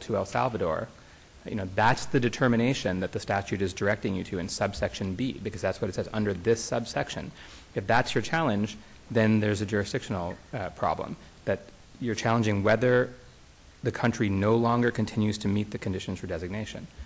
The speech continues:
We obviously do not, uh, challenge that. We, our challenge is to the criteria that go into making that determination. And th-, the rule that says that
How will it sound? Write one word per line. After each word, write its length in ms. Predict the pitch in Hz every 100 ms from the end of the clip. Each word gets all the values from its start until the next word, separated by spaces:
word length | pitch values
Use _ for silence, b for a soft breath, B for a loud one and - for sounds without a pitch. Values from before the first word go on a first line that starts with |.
| B -
We 140 | 104 -
obviously 400 | 90 104 - 95
do 100 | 92
not, 300 | 98 104 - - -
uh, 80 | 101
challenge 400 | - 98 101 101
that. 320 | 123 151 -
We, 240 | 95 87
our 140 | - 95
challenge 400 | - 104 101 95
is 120 | 95
to 320 | - 101 98 - B B -
the 100 | 117
criteria 800 | - 113 101 - 143 143 147 135
that 300 | 113 110 120
go 220 | 117 107
into 680 | 113 117 156 - 113 107 110 B B
making 460 | 110 110 110 120 110
that 160 | 104
determination. 720 | 104 - 101 101 107 - - - B B B
And 220 | 117 98
th-, 100 | 95 113
the 120 | 98
rule 440 | 92 104 127 147 143
that 180 | 107
says 420 | - 123 135 120 -
that 280 | 92 95